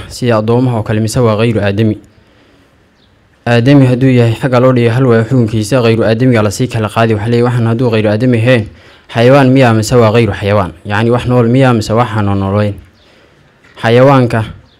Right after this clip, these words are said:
waxaa ka soo bixi asaga shan suura ka soo bixi. Kan ghayru xayawaankaan asna saddex suura ka soo bixi. Kan xayawaanka shanta suura ka soo bixi asaga laba loo kala qaadi. Xayawaankani aad heshay,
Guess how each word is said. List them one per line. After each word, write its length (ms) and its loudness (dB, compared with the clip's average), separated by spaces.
waxaa 240 0
ka 80 -2
soo 180 0
bixi 180 -2
asaga 300 -2
shan 180 -2
suura 280 -2
ka 60 -6
soo 160 -2
bixi. 280 -6
Kan 220 0
ghayru 220 2
xayawaankaan 580 0
asna 240 -4
saddex 340 -4
suura 200 -2
ka 80 -14
soo 160 -6
bixi. 240 -6
Kan 180 2
xayawaanka 500 2
shanta 220 0
suura 220 0
ka 80 -4
soo 180 2
bixi 200 -2
asaga 300 -2
laba 260 2
loo 140 2
kala 200 -6
qaadi. 320 -4
Xayawaankani 560 2
aad 180 0
heshay, 440 -2